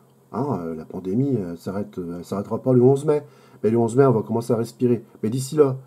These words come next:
vous pouvez cogiter, hein. Ça vous empêche pas, vous avez que ça à faire.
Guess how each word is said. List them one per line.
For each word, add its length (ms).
vous 80
pouvez 240
cogiter, 480
hein. 140
Ça 120
vous 140
empêche 300
pas, 80
vous 140
avez 100
que 60
ça 140
à 40
faire. 360